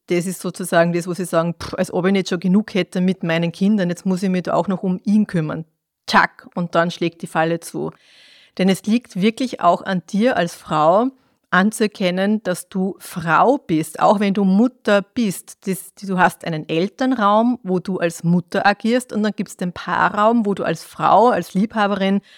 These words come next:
als Weib auch eine Rolle einnimmst und ein, und das ist einfach ein Unterschied. Und es ist ganz, ganz wichtig, das zu unterscheiden, weil es einfach dann auch in der Folge Auswirkungen hat.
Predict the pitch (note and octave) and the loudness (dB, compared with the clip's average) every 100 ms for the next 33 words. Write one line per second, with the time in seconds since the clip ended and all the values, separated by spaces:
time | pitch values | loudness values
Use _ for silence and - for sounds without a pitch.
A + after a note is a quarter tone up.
0 | - - - E3+ E3+ D#3 C#3+ F3 A3 - | -20 -4 0 0 0 0 2 2 2 0
1 | - - A3+ - - E3+ F3 F3 E3 D#3+ | 2 6 4 2 -8 -4 -2 0 2 2
2 | E3+ E3 - E3 E3+ E3 D#3+ D#3+ - E3+ | 2 0 -2 -2 0 -2 -2 -6 -4 -6
3 | - D#3+ D#3+ D#3+ - F3 - F#3 A3+ G#3+ | -4 -6 -6 -6 -4 -4 -2 -2 -2 -4
4 | - F#3 A3 - - F3+ - A3+ C#4 A3 | -6 -6 -6 -6 -4 -4 0 0 0 -4
5 | - E3 - _ _ _ _ _ - F#3+ | -6 -10 -12 _ _ _ _ _ -6 -2
6 | G#3+ A#3 - G3 C4 - A#3+ A3 A#3 C#4 | 0 -2 2 4 2 0 -2 0 -2 -2
7 | B3+ - G#3 - - G3 F#3+ - E3+ G#3 | -6 -6 -8 -6 -4 -4 -4 -4 0 0
8 | A3 E3+ E3 E3+ F3 F3+ - F3+ F3+ E3+ | 0 0 0 0 -4 -4 -4 -6 -4 -2
9 | F#3+ F3+ - E3 F3+ G3+ - - F#3 G3 | -2 -4 0 2 4 4 4 2 2 0
10 | - F3 E3+ D#3+ D#3+ - - | 0 -2 -2 -2 -4 -4 -12